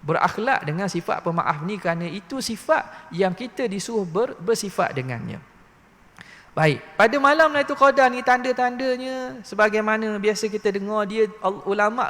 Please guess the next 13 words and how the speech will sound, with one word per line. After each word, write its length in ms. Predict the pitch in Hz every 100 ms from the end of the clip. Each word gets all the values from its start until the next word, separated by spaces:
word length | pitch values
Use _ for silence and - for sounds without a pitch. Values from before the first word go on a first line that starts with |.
| 196
bahagikan 560 | 208 202 220 - 202 190
tanda 320 | 190 202 214
ni 160 | 220 233
kepada 240 | 220 208 190
dua. 320 | 156 123 113 - - - -
Ada 320 | - 202 269
tanda 320 | 247 214 214 190
umum, 480 | 180 208 302 311
ada 240 | - 180 190 196
tanda 240 | 185 185
yang, 320 | 180 190 - - - -
yang 240 | - 175 185
khusus. 560 | 202 - 143 - -